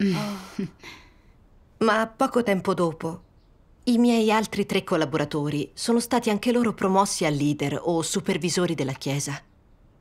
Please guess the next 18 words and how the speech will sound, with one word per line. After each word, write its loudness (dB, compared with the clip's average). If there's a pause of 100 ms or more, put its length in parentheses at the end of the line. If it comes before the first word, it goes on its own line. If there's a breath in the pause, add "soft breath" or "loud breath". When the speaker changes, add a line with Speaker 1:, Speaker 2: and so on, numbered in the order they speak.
(1080)
Speaker 2:
Apprendere -2
questa -4
notizia -4 (360)
ha -2
accresciuto -2
il -2
mio 0
disagio. -6 (2250)
Tutti -2
erano 2
diventati -2
leader -2
e -8
lavoratori, -4 (120)
mentre 2
io 2
ero 0
ferma. -2